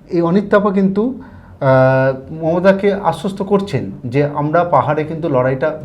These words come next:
বেশ ভালোভাবে দেব। যদি পাহাড় থেকে, মানে, পাহাড়ের তিনটে, আহ, বিধানসভা যদি দেখি, কালিম্পং, দার্জিলিং, কার্সিয়াং, এরপরই যদি তলায় দিকে আসি যে মাটিগাড়া, নকশালবাড়ি, শিলিগুড়ি, ফাঁসি দেওয়া,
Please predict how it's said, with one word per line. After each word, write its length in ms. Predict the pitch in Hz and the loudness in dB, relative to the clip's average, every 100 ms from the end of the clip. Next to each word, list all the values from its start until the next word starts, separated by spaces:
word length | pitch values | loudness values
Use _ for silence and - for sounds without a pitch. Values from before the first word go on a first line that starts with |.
| 113 | 0
বেশ 300 | 160 170 110 | 2 2 0
ভালোভাবে 400 | 131 123 117 113 | 0 0 -2 -4
দেব। 500 | 101 98 98 - 135 | -6 -10 -12 -10 -4
যদি 160 | 131 | -4
পাহাড় 380 | - 120 113 143 - | 0 0 0 -2 -4
থেকে, 160 | 139 | -4
মানে, 160 | 123 123 | -4 -4
পাহাড়ের 380 | 127 120 139 156 - | -2 -2 -2 -4 -2
তিনটে, 580 | 143 139 151 156 151 104 - | 0 0 -2 -4 -4 -10 -8
আহ, 220 | 127 120 | -6 -4
বিধানসভা 480 | 123 143 143 143 127 | -2 0 2 2 2
যদি 140 | 123 | 0
দেখি, 240 | 120 120 143 | 0 -2 -2
কালিম্পং, 540 | 135 117 123 131 127 | 0 0 2 2 2
দার্জিলিং, 480 | 117 107 113 123 120 | 0 -4 -6 -6 -6
কার্সিয়াং, 420 | 117 104 - 113 107 - | -8 -10 -10 -10 -10 -12
এরপরই 440 | 147 147 143 139 165 | -8 -6 -2 -2 -2
যদি 160 | 165 156 | -6 -2
তলায় 280 | 131 127 139 139 - | 0 0 -2 -6 -10
দিকে 180 | 131 127 | -4 -2
আসি 400 | 107 - 110 95 - - - | -4 -6 -8 -10 -18 -20 -12
যে 140 | 107 117 | -2 0
মাটিগাড়া, 500 | 110 110 131 127 127 | 0 -2 2 4 4
নকশালবাড়ি, 640 | 117 113 127 120 120 120 | 0 -2 -2 0 0 -2
শিলিগুড়ি, 540 | 117 123 120 117 120 117 | -4 -4 -4 -2 -4 -4
ফাঁসি 340 | - 110 143 | -8 -12 -10
দেওয়া, 320 | 120 110 107 | -8 -8 -10